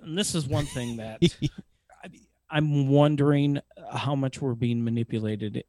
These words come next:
Speaker 1: in the news media. Now, you have people like Jim Acosta and whatnot
Speaker 2: <sighs>
Speaker 1: that are just knee-jerk jack wagons.
Speaker 2: "Kaylee, are you gonna be at the Trump rally?" Mm-hmm.
Speaker 1: Yeah.
Speaker 2: Oh, sorry, never mind. "Are you gonna be at the Trump rally?"
Speaker 1: <laughs>
Speaker 2: Yeah. "Um,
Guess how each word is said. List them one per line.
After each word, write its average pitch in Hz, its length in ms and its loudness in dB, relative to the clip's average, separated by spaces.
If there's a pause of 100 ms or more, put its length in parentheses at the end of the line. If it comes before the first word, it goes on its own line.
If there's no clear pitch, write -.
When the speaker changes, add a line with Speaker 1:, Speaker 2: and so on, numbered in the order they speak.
(200)
Speaker 1:
in 113 140 0
the 110 60 0
news 113 320 0
media. 98 380 -6 (420)
Now, 120 380 -2 (840)
you 147 180 2
have 143 420 -4
people 143 280 -4
like 107 200 -6
Jim 127 240 0
Acosta 107 600 -8
and 104 160 -8
whatnot 98 460 0
Speaker 2:
<sighs> - 80 -4
Speaker 1:
that 101 120 -8
are 101 120 -8
just 107 240 -10
knee-jerk 113 480 -6 (340)
jack 110 280 -2 (260)
wagons. 202 180 0
Speaker 2:
"Kaylee, 233 600 2 (280)
are 202 80 4
you 226 240 6
gonna 254 160 6
be 233 160 2
at 226 120 0
the 220 100 2
Trump 208 360 2
rally?" 220 580 2 (200)
Mm-hmm. 156 300 4 (100)
Speaker 1:
Yeah. 143 80 -6 (140)
Speaker 2:
Oh, 156 40 0
sorry, 160 220 2
never 156 140 2
mind. 131 140 -2 (220)
"Are 202 100 4
you 247 180 4
gonna 294 160 4
be 233 120 4
at 220 80 4
the 185 80 2
Trump 175 360 2
rally?" 202 460 2 (160)
Speaker 1:
<laughs> - 180 -14
Speaker 2:
Yeah. 156 180 2 (560)
"Um, 196 280 2